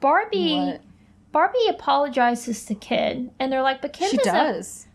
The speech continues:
Speaker 1: but Ken doesn't apologize to Barbie, even though he took over her house and everything. He doesn't apologize to her, and at the end of the movie, she's still comforting him about, like
Speaker 2: I don't think she needs an apology from him.
Speaker 1: Yeah, I mean, yeah, but it's just still very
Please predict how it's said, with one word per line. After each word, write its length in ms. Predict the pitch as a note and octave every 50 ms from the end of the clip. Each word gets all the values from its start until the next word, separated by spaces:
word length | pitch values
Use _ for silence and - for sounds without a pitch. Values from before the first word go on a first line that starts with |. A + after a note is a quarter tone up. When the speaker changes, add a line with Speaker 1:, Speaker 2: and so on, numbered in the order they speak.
| _
Speaker 1:
but 160 | - D4+ - -
Ken 180 | - G4 B4 B4+ E5+ D#5
doesn't 220 | - - G4+ E4+
apologize 460 | F4 - E4 D#4+ D#4 D4+ C#4+ C4 C4 -
to 80 | B3
Barbie, 600 | G3+ A3 A3 E4 G4+ G4+ G4 D#4 B3 G3+ - -
even 140 | C#4+ D4 F4
though 140 | F4+ F4+ F4+
he 100 | F4+ F#4
took 260 | F#4 - F4+ F4 -
over 280 | D#4+ E4 D#4+ E4 D#4 C#4+
her 160 | C4+ B3 A#3
house 360 | - - - C#4 D4+ - -
and 60 | F4 F4
everything. 420 | F4 F4+ F#4 F#4 F#4 F#4 F#4 F4+
He 200 | F4+ - - F#4
doesn't 320 | G4 A#4+ B4+ B4+ B4+ A4+ G4+ F4
apologize 560 | F4 - - D#4+ D#4 D#4 D4+ C4 A#3+ A#3+ A#3+
to 80 | - A3+
her, 200 | G#3 - C4+ D#4
and 120 | D#4+ C#4 C4+
at 120 | C4+ C4
the 120 | - C4+
end 120 | E4+ F4+ G#4
of 80 | G#4+
the 60 | G4 C#4+
movie, 220 | C4+ D4+ E4 F4+
she's 280 | F4 - - G4 G4+ G4+
still 180 | - B4 A#4+ A#4
comforting 580 | - - F#4+ F#4+ F#4+ - F4 D4+ C#4+ A3+ A3 G#3+
him 520 | A3 - A#3+ A#3+ A#3+ - G#3 A#3+ A#3+ - - - - - - - - _ -
about, 480 | - A#3+ A3 B3+ A#3 G#3+ A3 - -
like 380 | - A#3 A3+ A3 G3+ G3+ - - - _
Speaker 2:
I 60 | -
don't 180 | E4+ A4 B4 B4
think 160 | - B4 A#4
she 200 | - - G4+ F#4+
needs 240 | F4+ F#4 F#4+ G4 G4
an 80 | G#4
apology 560 | F#4+ D#4 C4+ C4 A3 F#3+ F3+ F#3 F3+ F#3+ F#3 F3+
from 240 | - G3 - -
him. 400 | F3 G3 - - - G3+ G3+ - -
Speaker 1:
Yeah, 120 | - A#4+ - - - - - - -
I 120 | - G#4
mean, 220 | A4+ C5 B4+ A4+ A4
yeah, 260 | A4+ A#4+ A#4+ A#4+ A#4+
but 140 | A#4+ F4 F4
it's 160 | F#4 F4 -
just 160 | G4+ G4 G4+
still 280 | - - G#4 G4+ G4 -
very 340 | - D#4+ E4 E4 D#4+ D#4